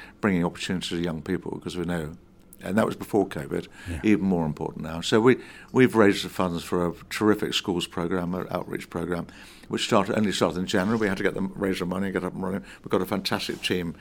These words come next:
Speaker 1: If you met this team here, you'd be overwhelmed by what they're doing and their energy and their enthusiasm. That will run on after the games. Um, that'll reach most of it, most of the, the children in the West Midlands, um,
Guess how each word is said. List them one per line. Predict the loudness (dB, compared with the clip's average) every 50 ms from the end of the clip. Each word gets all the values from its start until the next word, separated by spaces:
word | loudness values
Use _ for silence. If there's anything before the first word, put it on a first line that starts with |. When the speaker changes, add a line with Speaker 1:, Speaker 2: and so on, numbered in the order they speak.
| -16 -12 -2
Speaker 1:
If | 4
you | 4 6
met | 6 6 4
this | 4 -2
team | 0 2 2 2 2
here, | 2 2 2 2
you'd | 4 2 2
be | 4 2
overwhelmed | 2 4 4 4 4 2 2 0 -2 -4 -4
by | -6 -6 -8 -10 -12 -18 -12 -6
what | -6 -4 -4
they're | -4 -4
doing | -2 -2 -2 -2 -2
and | -2
their | -4 -4 -4
energy | -2 -2 -2 -2 -2 -2 -4
and | -4 -4
their | -6
enthusiasm. | -8 -6 -6 -4 -4 -2 -4 -4 -4 -6 -10 -12 -14 -16 -12 -4
That | 2 2 4 4
will | 4 4
run | 6 6 4 4
on | 4 2 2 0
after | 0 -2 -2 -4
the | -4
games. | -2 -2 -2 -2 -4 -4 -6 -6 -6 -6 -6 -8 -10 -12 -12 -10 -4
Um, | -2 -2 0 0 -2 -4 -6 -10 -14 -14 -12 -4 2
that'll | 4 4 6 6
reach | 6 6 4 4 0 2
most | 2 2 2 2 0
of | -2 -2
it, | -2 -2 -4 -2
most | 0 0 2 0 -2 -2
of | -2 -2 -2 -4 -10 -18 -16 -12
the, | -10 -8
the | -8 -6 -8 -6
children | 2 2 4 4 4 2 0
in | 0
the |
West | 0 0 0 0 0
Midlands, | -2 -2 0 -2 -2 -4 -4 -8 -12 -14 -20 -20 -20 -20 -20 -10 -6
um, | -4 -2 -2 -2 -2 -4